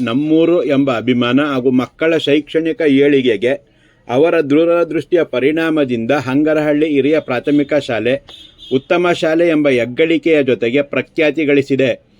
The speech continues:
ಇಂಥ ಯಶಸ್ಸಿಗೆ ಕಾರಣಕರ್ತರಾದ ಶಾಲಾಭಿವೃದ್ಧಿ ಸಮಿತಿ ಅಧ್ಯಕ್ಷ ಎನ್ ಆರ್ ಅನಂತಕುಮಾರ್ ಅವರಿಗೆ ಅಭಿನಂದನೆಗಳು ಹಾಗೂ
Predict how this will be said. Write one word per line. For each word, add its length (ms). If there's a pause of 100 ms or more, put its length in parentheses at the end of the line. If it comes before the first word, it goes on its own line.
(280)
ಇಂಥ 240 (100)
ಯಶಸ್ಸಿಗೆ 600
ಕಾರಣಕರ್ತರಾದ 960
ಶಾಲಾಭಿವೃದ್ಧಿ 760
ಸಮಿತಿ 340
ಅಧ್ಯಕ್ಷ 420
ಎನ್ 400
ಆರ್ 120
ಅನಂತಕುಮಾರ್ 680
ಅವರಿಗೆ 380
ಅಭಿನಂದನೆಗಳು 840
ಹಾಗೂ 560